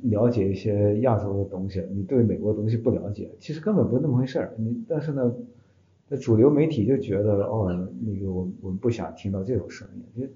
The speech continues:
呃，在国内能讲的范围其实相对更广一点儿，而且我在国内做的，我感觉过-，能做的事儿也更多，那个就没有说是像，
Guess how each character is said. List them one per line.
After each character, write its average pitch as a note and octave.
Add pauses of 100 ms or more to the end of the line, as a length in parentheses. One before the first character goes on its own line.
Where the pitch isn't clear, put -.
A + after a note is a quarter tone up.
(840)
呃， A#2+
在 D3
国 A2+
内 B2 (120)
能 A#2
讲 G2+
的 G2 (320)
范 A#2
围 G2+
其 -
实 A#2
相 A#2+
对 A#2+
更 A#2+
广 F#2
一 G#2+
点 F#2+
儿， - (760)
而 A#2+
且 G#2 (160)
我 G#2
在 C#3
国 A2
内 B2
做 A2+
的， G2
我 A#2
感 F#2+
觉 A2+
过-， C#3+ (100)
能 A2+
做 D#3
的 G2+
事 -
儿 A2
也 F2+
更 G#2+
多， G#2+ (480)
那 G#2
个 F#2+ (1080)
就 A#2
没 A#2+
有 G#2
说 A2+
是 A2+
像， A2